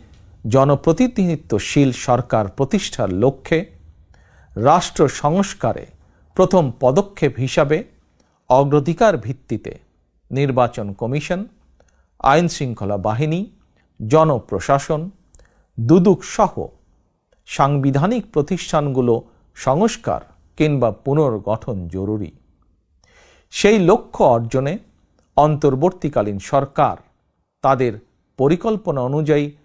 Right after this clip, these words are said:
রাষ্ট্র সংস্কার কার্যক্রম এগিয়ে নিচ্ছে বলে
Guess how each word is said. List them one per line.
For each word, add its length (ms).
রাষ্ট্র 560
সংস্কার 640
কার্যক্রম 640
এগিয়ে 380
নিচ্ছে 400
বলে 260